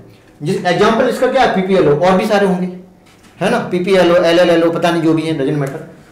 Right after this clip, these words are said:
तो पीपीएलओ एग्जांपल है किसका, mycoplasma का। सबसे छोटा होता है कितना, पॉइंट वन माइक्रोमीटर, उससे बड़ा ये पॉइंट थ्री, इससे बड़ा बस एक से दो, इसके बाद सबसे बड़ा ये तीन से पाँच माइक्रोमीटर।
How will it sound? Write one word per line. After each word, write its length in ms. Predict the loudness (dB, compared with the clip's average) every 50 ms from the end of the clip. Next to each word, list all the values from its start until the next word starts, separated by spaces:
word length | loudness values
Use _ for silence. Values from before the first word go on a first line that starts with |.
| -20 -8 -2
तो 60 | -2 0
पीपीएलओ 400 | 0 0 0 0 0 2 2 2 2 2 0 0 -2
एग्जांपल 360 | -2 0 0 0 0 0 2
है 120 | 2 2 0
किसका, 240 | 0 -2 -2 0 0
mycoplasma 580 | 0 0 -2 -2 -2 -2 -2 -2 -2 -4 -6
का। 160 | -8 -10 -14 -16 -18 -20 -20 -20 -18 -12 -6
सबसे 200 | -4 -2 -2 0
छोटा 220 | 0 0 2 2 2
होता 160 | 2 2 0
है 20 |
कितना, 180 | 0 -2 -2 -2 -2
पॉइंट 200 | -2 0 0 0
वन 140 | 0 0 -2
माइक्रोमीटर, 600 | -2 -4 -4 -4 -6 -6 -6 -8 -8 -8 -8 -10 -12 -14 -16 -14 -10 -8
उससे 160 | -2 0 2
बड़ा 160 | 2 2 2
ये 160 | 2 2 2
पॉइंट 280 | 0 0 -2 -4 -4 -4
थ्री, 140 | -4 -4 -4 -4 -6 -8 -10 -18 -20 -20 -20 -20 -20
इससे 180 | -12 -6 -2 0
बड़ा 160 | 0 2 2
बस 360 | 0 0 0 -2 -2 -4 -6
एक 100 | -8 -10
से 120 | -10 -8 -6
दो, 160 | -6 -4 -4
इसके 120 | -4 -4
बाद 140 | -4 -4 -2
सबसे 180 | -4 -4 -4 -2
बड़ा 140 | 0 0 0
ये 100 | 0 0
तीन 160 | -4 -6 -8
से 60 | -8
पाँच 200 | -6 -8 -6 -6
माइक्रोमीटर। 360 | -8 -10 -10 -10 -12 -12 -12